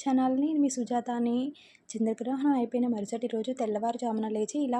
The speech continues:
వాకిలంతా నీట్‌గా కడిగి ముగ్గు పెట్టుకొని, ఇంకా ఇల్లు కడగడానికైతే ఇలా వాటర్‌లో అయితే పసుపు and ఉప్పు వేసి నేనైతే ఇల్లంతా ఇలా నీట్‌గా కడు-, కడిగాను. ఇలా కడిగిన తర్వాత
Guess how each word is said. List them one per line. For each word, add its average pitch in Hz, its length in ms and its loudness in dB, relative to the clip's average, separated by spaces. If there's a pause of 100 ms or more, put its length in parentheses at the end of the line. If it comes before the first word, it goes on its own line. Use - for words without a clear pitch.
వాకిలంతా 226 560 -2
నీట్‌గా 226 360 -2
కడిగి 226 320 -2
ముగ్గు 208 220 -2
పెట్టుకొని, 226 440 -2 (880)
ఇంకా 294 180 6 (100)
ఇల్లు 226 220 2
కడగడానికైతే 226 720 0
ఇలా 226 120 2 (100)
వాటర్‌లో 226 480 2
అయితే 214 300 0
పసుపు 214 400 -2
and 214 200 0
ఉప్పు 202 280 2
వేసి 214 340 2
నేనైతే 214 460 2
ఇల్లంతా 220 420 0
ఇలా 233 120 0 (120)
నీట్‌గా 214 440 0
కడు-, 214 200 0 (360)
కడిగాను. 220 480 2 (480)
ఇలా 269 220 4
కడిగిన 220 340 4 (100)
తర్వాత 220 340 2